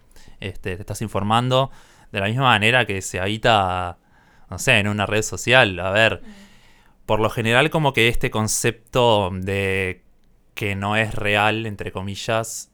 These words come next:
Speaker 1: es como que tiene una connotación negativa, de alguna manera. Eh, sí, no, no es tangible, pero si vos las cosas las vivís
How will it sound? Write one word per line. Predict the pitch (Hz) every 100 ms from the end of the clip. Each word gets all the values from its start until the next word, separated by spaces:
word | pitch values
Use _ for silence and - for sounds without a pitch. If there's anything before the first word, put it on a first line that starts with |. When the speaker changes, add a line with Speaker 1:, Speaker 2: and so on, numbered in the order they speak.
| _
Speaker 1:
es | 110
como | - 110 107
que | 92
tiene | 101 104
una | 104 107
connotación | 104 95 87 87 - 101 101 101 92
negativa, | 90 92 85 101 92 85 -
de | 92
alguna | 92 92
manera. | 90 92 90 85 _ - _ _ - - _ _ _ _ _ 139
Eh, | 98 87 85
sí, | - 123
no, | 98 -
no | 113
es | 123
tangible, | 120 - 117 117 135 147 175 185 - _ _ _ _ _
pero | - 95 92 92
si | 95 98
vos | 98 110
las | 113
cosas | - 107 110 101
las | 98 95
vivís | 95 110 120 117 - -